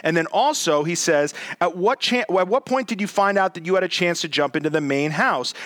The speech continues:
and it wasn't just a one-time mercenary thing like the previous season? Is it something that you literally found out in the moment when T J announced it, when we all found out?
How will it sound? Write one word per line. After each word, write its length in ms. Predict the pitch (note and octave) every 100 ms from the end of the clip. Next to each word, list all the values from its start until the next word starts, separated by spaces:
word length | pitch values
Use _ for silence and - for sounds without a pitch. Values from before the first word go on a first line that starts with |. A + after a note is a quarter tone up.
| F3
and 80 | F3
it 60 |
wasn't 320 | D#3+ D#3+ F3
just 160 | E3 D#3
a 140 | D#3
one-time 400 | D3 D#3 E3 D3
mercenary 500 | D3 D#3 - D#3 D3
thing 240 | C#3+ D3+ D3
like 200 | C#3+ C#3
the 60 |
previous 380 | C#3+ D#3 D3 C#3+
season? 380 | - D3 A#2 A2 - -
Is 140 | E3+ D#3+
it 80 | E3+
something 260 | A3+ A#3
that 140 | A3+ F#3+
you 100 | F3+
literally 420 | E3 G3 A3+ A3
found 360 | - F3+ F3+
out 240 | F3 E3+ -
in 160 | F3+ F3+
the 60 |
moment 480 | F3 E3 F3+ F3+ G#3 - -
when 140 | D#3
T 200 | D#3 F#3+
J 200 | F3 F#3
announced 380 | F3+ D#3+ D#3 -
it, 100 | F3+
when 160 | D#3+ E3
we 140 | D#3
all 160 | D3 C#3
found 320 | D#3 C#3 C3+
out? 200 | C3+ D3+